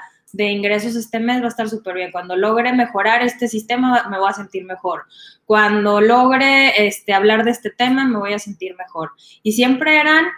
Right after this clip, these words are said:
cosas que cuando llegue a esto, me voy a sentir mejor. Imagínate que fui, eh, logrando cada una de las cosas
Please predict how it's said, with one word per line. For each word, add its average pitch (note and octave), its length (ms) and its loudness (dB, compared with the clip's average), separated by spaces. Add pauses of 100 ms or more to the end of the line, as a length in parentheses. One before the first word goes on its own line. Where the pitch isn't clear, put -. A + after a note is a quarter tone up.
cosas C4 380 2
que B3 220 -2
cuando G3+ 360 0
llegue A#3 400 2
a C4+ 220 4
esto, F#4+ 440 -2
me A#3+ 100 -2
voy G#3 160 2
a A3 60 0
sentir G3+ 340 -10
mejor. F3+ 380 -10 (580)
Imagínate D4+ 680 2
que D4+ 320 4 (480)
fui, C#4+ 560 0
eh, A#3 80 2
logrando A#3+ 500 2
cada C4 320 4
una C4+ 240 -2
de C4+ 60 -2
las A3+ 260 -2
cosas A3+ 600 -4